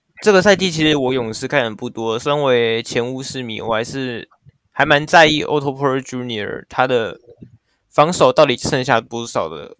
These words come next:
功-，几成功力啦。就是，呃，因为他在巫师时期，他就算进攻有的时候很常宕机，跟 Kelly Oubre Junior 的那个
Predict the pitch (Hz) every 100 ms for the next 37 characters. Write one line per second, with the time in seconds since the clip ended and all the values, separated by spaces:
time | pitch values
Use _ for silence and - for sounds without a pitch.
0 | _ 135 131 - - - - - 113 117
1 | 113 120 123 117 131 - _ _ _ _
2 | _ _ _ - 117 117 113 - _ -
3 | 120 113 104 - _ _ 156 190 196 190
4 | 202 175 151 147 147 156 151 147 127 113
5 | - 92 92 - 147 143 151 156 135 131
6 | - 143 127 117 110 110 120 120 123 -
7 | 110 120 120 123 117 117 117 120 120 139
8 | 127 135 127 127 123 - 123 120 101 98
9 | 87 - _ _ _ _ _ _ 120 104
10 | 90 80